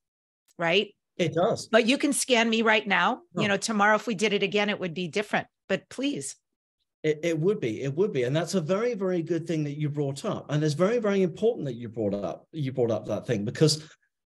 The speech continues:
Speaker 2: every single morning I have to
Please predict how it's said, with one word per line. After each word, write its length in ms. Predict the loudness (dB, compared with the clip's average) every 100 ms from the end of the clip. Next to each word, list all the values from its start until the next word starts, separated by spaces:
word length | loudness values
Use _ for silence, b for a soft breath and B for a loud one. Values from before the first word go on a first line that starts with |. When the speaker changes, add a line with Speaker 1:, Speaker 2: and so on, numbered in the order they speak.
| 2
Speaker 2:
every 340 | 6 6 6 4
single 400 | 6 6 6 4
morning 480 | 6 6 4 0
I 140 | 0 0
have 360 | 2 2 0 -2
to 380 | -2 -2 -2